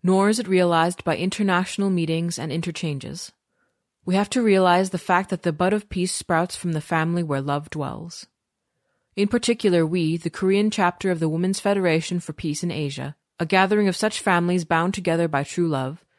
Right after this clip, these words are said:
have to constructively pursue efforts for the unification of the North and the South to link this divided peninsula by the true love of God. I will move on from the Women's Federation for Peace in Asia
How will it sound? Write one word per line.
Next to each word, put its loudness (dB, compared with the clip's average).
have -4
to -2
constructively 0
pursue 0
efforts -2
for -4
the -4
unification -2
of -2
the -4
North -4
and -6
the -6
South -6
to 0
link 4
this -2
divided 0
peninsula -2
by -2
the -14
true -2
love -4
of -8
God. -8
I 2
will 6
move 6
on 4
from 0
the 4
Women's 2
Federation 2
for -8
Peace -4
in -8
Asia -4